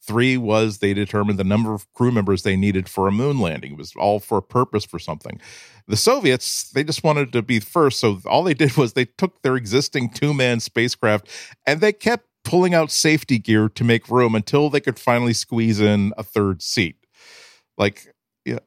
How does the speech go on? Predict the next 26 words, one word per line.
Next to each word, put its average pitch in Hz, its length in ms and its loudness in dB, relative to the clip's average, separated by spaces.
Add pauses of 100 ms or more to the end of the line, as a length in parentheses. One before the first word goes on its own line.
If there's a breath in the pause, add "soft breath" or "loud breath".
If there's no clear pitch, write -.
I 127 160 0
feel 180 420 2
bad 107 420 2
making 104 300 0
fun 131 220 0
of 120 80 -2
a 120 40 2
collapsed - 720 -2
empire 95 480 2
like 80 280 -4
that, 78 300 -6
particularly 208 540 2
just 156 420 0 (140)
after 117 460 0
their 107 160 2
last 107 340 0
leader 127 260 2
died, 92 400 0
but 101 200 0 (580 loud breath)
what, - 220 -8 (100)
what 165 220 0
the 262 80 4
hell, 226 240 2
man? 123 440 0
<laughs> - 920 -18
Okay, - 320 -4